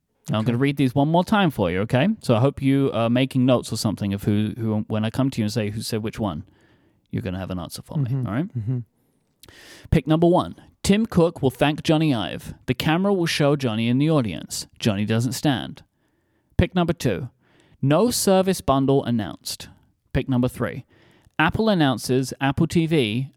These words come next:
Speaker 1: and game controller bundle. Now,
Speaker 2: Mm-hmm.
Speaker 1: as is the new custom, because Federico is currently behind Steven in the points, Federico, you will get to answer first. Uh, you can both say the same answers if you want to. I recommend you go with your hearts,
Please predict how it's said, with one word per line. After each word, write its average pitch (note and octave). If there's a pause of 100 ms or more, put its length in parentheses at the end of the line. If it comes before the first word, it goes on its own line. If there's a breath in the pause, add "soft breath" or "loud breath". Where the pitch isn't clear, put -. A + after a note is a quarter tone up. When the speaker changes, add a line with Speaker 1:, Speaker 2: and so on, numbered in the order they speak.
Speaker 1:
and B2+
game G#2
controller E2+
bundle. - (720 soft breath)
Now, A#2+
Speaker 2:
Mm-hmm. B2+
Speaker 1:
as D3+
is C#3+
the C3+
new C3
custom, B2+
because C3
Federico B2+
is A2
currently A#2
behind A#2
Steven G#2+
in G2+
the G2
points, F#2
Federico, A2+
you G#2+
will G#2+
get -
to -
answer A2
first. - (520 loud breath)
Uh, G#2 (300)
you C3+
can D#3
both D#3
say F3
the E3+
same F3+
answers F3+
if E3
you C#3+
want F#3
to. D4
I B2
recommend C3
you A2
go A#2+
with B2+
your B2
hearts, -